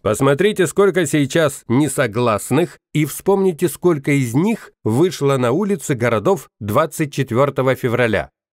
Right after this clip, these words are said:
Их несогласие созревало по мере того, как стало доходить, что родной Лепрозорий не только проиграет войну, но и окажется на дне самой глубокой помойки, где даже Северная Корея где-то далеко вверху.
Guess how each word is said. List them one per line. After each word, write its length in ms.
Их 300
несогласие 1160
созревало 680
по 160
мере 240
того, 460
как 280
стало 500
доходить, 680
что 300
родной 340
Лепрозорий 840
не 200
только 460
проиграет 680
войну, 480
но 200
и 40
окажется 680
на 220
дне 420
самой 560
глубокой 720
помойки, 800
где 300
даже 300
Северная 580
Корея 420
где-то 560
далеко 480
вверху. 640